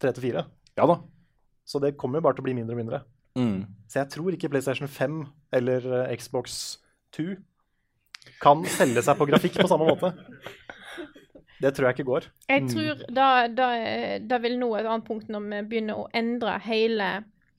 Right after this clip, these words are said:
Speaker 3: arkitekturen og hvordan datamaskinene er laget. Hvis vi kommer oss over til kvantedatamaskiner, som er jo the next step som vi, vi ikke er helt er på enda, da tror jeg vi kunne f-,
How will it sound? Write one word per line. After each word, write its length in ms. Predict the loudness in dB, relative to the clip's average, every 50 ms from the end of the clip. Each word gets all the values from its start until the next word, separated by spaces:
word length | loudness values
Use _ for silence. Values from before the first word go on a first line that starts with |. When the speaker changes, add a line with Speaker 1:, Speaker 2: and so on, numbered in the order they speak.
| _ _ _ _ _ _ _ -20 -20 -20 -8
Speaker 3:
arkitekturen 1000 | -2 -2 -2 -2 -4 -6 -4 -4 -4 -4 -6 -8 -6 -4 -2 -2 -4 -4 -4 -4 -2
og 140 | -4 -4 -2
hvordan 360 | -4 -4 -4 -4 -14 -12 -6 -4
datamaskinene 500 | -4 -4 -4 -6 -8 -8 -8 -6 -4 -2
er 60 | 2
laget. 240 | 2 2 2 0 -2
Hvis 80 | -4 -6
vi 60 | -6
kommer 340 | -2 4 4 4 4 4 -2
oss 80 | 0 4
over 420 | 6 6 6 8 6 6 4 4 0
til 200 | 0 -2 -2 0
kvantedatamaskiner, 1000 | 4 4 4 2 2 0 2 2 2 2 -4 -6 -6 -6 -6 -4 -4 -4 -4 -6 _ _ _ _ _ _ _ _
som 160 | -12 -6 -4
er 60 | -2 -2
jo 360 | -2 -2 -4 -4 -4 -8 -6 -6
the 80 | -4 -2
next 320 | -2 -4 -4 -6 -14 -6
step 300 | -2 -2 -2 -2 -2 -10
som 200 | -10 -8 -8 -6
vi, 200 | -4 -4 -4 -4
vi 160 | -4 -4 -6 -6
ikke 160 | -4 -4 -4
er 180 | -4 -2 -4 -2
helt 300 | -2 -4 -4 -6 -8 -8
er 120 | -8 -8
på 120 | -8 -8 -8
enda, 320 | -8 -4 -2 -2 -2 -2 -4 _ _ _ _ _ _ _ _ _ _ -12
da 360 | -10 -4 -2 4 6 6 6 6
tror 220 | 4 -2 0 2 2
jeg 100 | 2 2 0
vi 80 | -4
kunne 220 | -6 -6 -6 -6 -6
f-, 140 | -10 -14